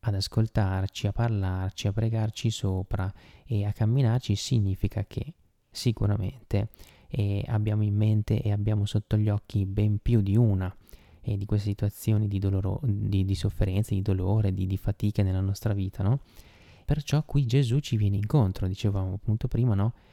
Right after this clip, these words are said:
Che nella sua agonia, per quanto noi ci sentiamo veramente piccoli, lui invece ci fa partecipi e ci chiama a sé e ci viene ancora una volta lui incontro, cioè lui che è Dio, ancora una volta viene da noi a dirci: "Io l'ho passata,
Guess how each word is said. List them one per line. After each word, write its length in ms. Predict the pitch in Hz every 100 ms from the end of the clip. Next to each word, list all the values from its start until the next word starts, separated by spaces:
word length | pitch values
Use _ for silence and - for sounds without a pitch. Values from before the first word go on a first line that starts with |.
| -
Che 160 | - 113
nella 280 | 101 127 120
sua 160 | 104 110
agonia, 420 | 127 131 117 156
per 260 | - 107 104
quanto 560 | - 131 104 98 -
noi 300 | 107 117 101
ci 160 | 98 110
sentiamo 320 | 104 113 117
veramente 420 | 101 113 135 -
piccoli, 480 | 143 107 - 120 123
lui 140 | 110 117
invece 240 | 113 113
ci 140 | 113 110
fa 220 | - 101 - - -
partecipi 720 | - 120 - 98 - 101 98 95 - - - -
e 160 | - -
ci 180 | - 123
chiama 360 | - 123 107
a 40 | 104
sé 400 | - 104 113 170 - -
e 240 | - 135 120
ci 240 | - - 120
viene 280 | 131 165 110
ancora 460 | 101 104 - 131
una 140 | 120 143
volta 380 | 101 110 127 101
lui 340 | 117 165 104
incontro, 600 | 92 95 95 90 90 95
cioè 160 | - 101
lui 180 | 113 104
che 140 | -
è 40 | 151
Dio, 300 | 95 98 139 - -
ancora 360 | - 101 - 143
una 140 | 131
volta 280 | 107 110 117
viene 200 | 104 98
da 80 | 120
noi 200 | 113 98
a 20 |
dirci: 360 | 104 95 - -
"Io 220 | 107 - - - -
l'ho 120 | - -
passata, 600 | 110 - 95 92 -